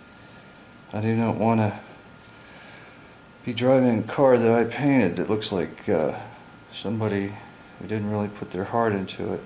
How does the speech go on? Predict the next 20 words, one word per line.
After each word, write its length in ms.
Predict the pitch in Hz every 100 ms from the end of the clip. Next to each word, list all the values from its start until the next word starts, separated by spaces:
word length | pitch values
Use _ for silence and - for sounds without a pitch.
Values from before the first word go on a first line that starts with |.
| -
painted 300 | - 170 -
it. 100 | - - - - - - - - - - -
Next 240 | 147 160
step 400 | - - 110 110 - - -
is 300 | 120 110 -
to 460 | - 120 113 110 107 - - - - - - - - - - - -
prep 260 | 151 143
the 80 | -
surface, 520 | 127 147 139 - 110
clean 340 | - - 151 120
it. 160 | 101 - - - - - - - - - - - - - - - - - - - - - - - - -
What 160 | 165 185
I'm 200 | 214 208
gonna 180 | 175
use 680 | 147 147 151 151 151 - - - - - - - - - - - - - - - - - - - - - - -
is 100 | 127
this 140 | 147
product 520 | - 165 151 135 131 131
right 220 | 135 131
here 600 | 127 156 170 147 120 -